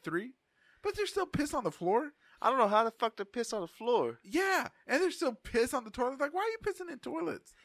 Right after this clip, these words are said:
Speaker 2: That or
Speaker 1: Piss all over
Speaker 2: fucking,
Speaker 1: the toilets?
Speaker 2: or fucking spit where you fucking damn had to f-, flush it.
Speaker 1: Yes.
Speaker 2: That's why I like the automatic ones now.
Speaker 1: Dude, I just use the bottom of my foot. I
Speaker 2: I
Speaker 1: don't, I don't touch shit.
Speaker 2: I don't, I don't fucking, you, you
Speaker 1: You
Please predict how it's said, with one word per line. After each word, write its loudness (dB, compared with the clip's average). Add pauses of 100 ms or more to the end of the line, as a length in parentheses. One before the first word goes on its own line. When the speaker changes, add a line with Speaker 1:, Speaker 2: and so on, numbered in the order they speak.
(160)
Speaker 2:
That 8
or 0
Speaker 1:
Piss 0
all 8
over 4
Speaker 2:
fucking, 4
Speaker 1:
the -2
toilets? -2
Speaker 2:
or -4
fucking 0
spit 6 (360)
where 2
you -2
fucking -4
damn 2
had -4
to -6
f-, -12 (140)
flush 0
it. 0 (100)
Speaker 1:
Yes. 0 (160)
Speaker 2:
That's 6
why 10
I 10
like 8
the 4
automatic 6
ones -8
now. -2
Speaker 1:
Dude, -2
I 2
just -8
use -10
the -14
bottom -4
of -10
my -10
foot. -6 (420)
I 0
Speaker 2:
I 2
Speaker 1:
don't, -6
I -4
don't -8
touch -8
shit. 0
Speaker 2:
I 8
don't, 2 (120)
I 4
don't 2
fucking, -8
you, -12
you -16 (260)
Speaker 1:
You -4